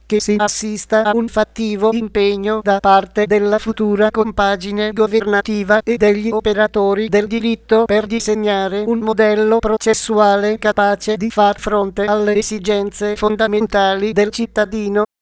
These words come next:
accertare la verità, conoscere in tempi ragionevoli, non più di cinque anni una volta iniziato il processo,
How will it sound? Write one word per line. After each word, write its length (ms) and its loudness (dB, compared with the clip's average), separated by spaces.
accertare 760 2
la 140 2
verità, 520 0
conoscere 640 0
in 200 -2
tempi 420 0
ragionevoli, 840 0
non 260 2
più 220 -2
di 160 -4
cinque 500 -4
anni 340 0
una 240 4
volta 460 4
iniziato 800 2
il 140 -2
processo, 640 0